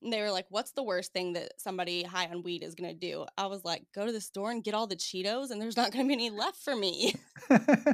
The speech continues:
Speaker 2: That was very nice of them. Wow, what nice cops.
Speaker 1: Yeah, he w-, it was, like, at a festival or something, and he was standing there, and we were waiting on a bus or something, and somebody walked by, and they were like, "Oh my God, that's a cop." And he was like, "Yeah, 'cause that wasn't obvious." And then we started making fun of the person. <laughs> So that's how we got to that.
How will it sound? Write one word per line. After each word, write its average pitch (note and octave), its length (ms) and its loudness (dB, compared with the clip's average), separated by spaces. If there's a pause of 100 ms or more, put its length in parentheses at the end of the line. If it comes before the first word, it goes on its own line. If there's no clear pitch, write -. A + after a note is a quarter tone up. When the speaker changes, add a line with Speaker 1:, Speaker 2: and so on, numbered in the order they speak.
(520)
Speaker 2:
That B3 120 12
was C#4 120 10
very F#3+ 240 12
nice F3 320 12
of G#2+ 120 6
them. F#2 180 2
Wow, C3+ 200 4
what C3+ 160 4
nice C#3 240 0
cops. - 500 -8 (260)
Speaker 1:
Yeah, C4+ 280 -2
he A#3+ 140 -4
w-, D4+ 200 -4
it C4 80 0
was, E4 100 -4
like, D#4+ 160 -6
at A3 100 -4
a G#3+ 40 -6
festival G#3 480 -6
or A3 140 -4
something, A3 600 -4 (120)
and G3 280 -2
he A3 140 -8
was G#3 120 -8
standing G3 380 -6
there, G3 220 -4
and F3+ 120 -6 (260)
we G3+ 80 -10
were G3+ 120 -6
waiting F3+ 260 -6
on F3+ 60 -2
a F3+ 40 -2
bus E3 280 -4
or F#3 60 -10
something, F3+ 520 -6
and E3+ 180 -10
somebody G3 240 -4
walked F3+ 220 -4
by, F#3+ 100 -6
and G3 100 -4
they F3+ 40 -2
were F#3 60 -2
like, B3 140 -4
"Oh D4 60 -2
my C4 80 -2
God, C#4 200 -6
that's B3+ 180 -6
a A3+ 40 -6
cop." B3+ 380 -2
And F#3 100 -6
he F#3+ 120 -6
was F#3 180 -8
like, F3 180 -8
"Yeah, D#3+ 140 -6
'cause E3+ 260 -12
that F3 220 -2
wasn't F3+ 260 -6
obvious." - 580 -6
And B3 120 -4
then A3 100 -4
we G3+ 100 -6
started - 220 -6
making F#3 220 -6
fun F3+ 140 -6
of E3+ 60 -8
the F3 60 -12
person. G3 500 -10
<laughs> - 20 -10
So - 140 -6
that's G#3+ 200 -4
how G3+ 140 -10
we F#3 80 -10
got - 220 -10
to - 120 -14
that. - 260 -6